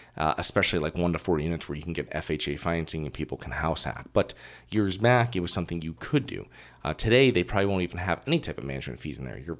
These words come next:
and you're overpaying, and you gotta put your offer in right away. Next, make a plan before you start. I mean, how many units do you ultimately want to purchase and own? And what is your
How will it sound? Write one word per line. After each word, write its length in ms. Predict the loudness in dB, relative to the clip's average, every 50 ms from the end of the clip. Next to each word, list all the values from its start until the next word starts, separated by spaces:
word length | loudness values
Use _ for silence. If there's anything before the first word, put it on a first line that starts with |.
| -6
and 140 | -4 -2 -2
you're 180 | -2 -2 2 2
overpaying, 600 | 2 4 2 0 0 0 0 0 0 0 0 -2
and 120 | -2 -2
you 140 | -4 -6 -8 -10 -16 -18 -2
gotta 260 | 0 2 2 4 2 0
put 220 | -2 -4 -4 -2
your 140 | 2 2 2
offer 200 | 2 0 -4 -6
in 120 | -4 -4
right 140 | -4 -6 -6
away. 300 | -6 -6 -6 -6 -6 -8 -12 -20 _ _ _ _ _ _ _ _ _ _ _ -6 0
Next, 380 | 4 4 4 4 2 -2 -2 0
make 200 | 0 0 0 -2
a 40 | -8
plan 260 | -4 0 0 2 2
before 220 | 0 0 -2 -2
you 60 | -2
start. 300 | -2 -2 -4 -4 -4 -4 -6
I 40 | -8
mean, 160 | -8 -8 -8 -12 -18 -20 -8
how 120 | -2 0 0
many 140 | 2 2
units 360 | 0 0 0 0 0 0 -4 -6
do 120 | -4 -4
you 80 | -2 0
ultimately 400 | 0 0 0 0 -2 -2 0 -2
want 360 | -2 -2 -4 -4 -2 -4 -4 -6
to 120 | -8 -10
purchase 420 | -8 -8 -6 -6 -4 -4 -4 -6 -6
and 100 | -8 -10 -12
own? 300 | -12 -12 -12 -12 -16 -18 -20 -20 -20 -20 -20 -20 -10 -4
And 180 | -2 -2 0 0
what 140 | 2 2
is 120 | 2 0 0
your 120 | -2 -4